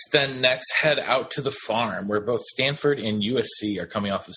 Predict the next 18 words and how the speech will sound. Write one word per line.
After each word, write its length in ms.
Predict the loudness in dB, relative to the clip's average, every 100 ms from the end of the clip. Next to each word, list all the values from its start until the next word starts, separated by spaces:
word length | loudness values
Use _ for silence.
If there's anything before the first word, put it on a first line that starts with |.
| -2
solid 380 | 2 2 0 -2
wins 440 | -4 -2 -6 -6 -6
after 500 | -6 -2 0 0 0
kind 160 | -2 -2
of 60 | -2
sluggish 340 | 0 0 -2
starts 300 | -2 -2 -2
against 260 | -4 -4 -2
Mountain 280 | -2 0
West 200 | -4 -4 -6
teams. 440 | -4 -4 -6 -10 -14 -16 -14 -4 0
Uh, 180 | 0
they're 180 | 2 -2
facing 360 | 0 0 0 2
off 200 | 0 0 -2
this 140 | 0 2
Saturday 420 | 2 2 0 -2 0
night. 380 | 2 2 -2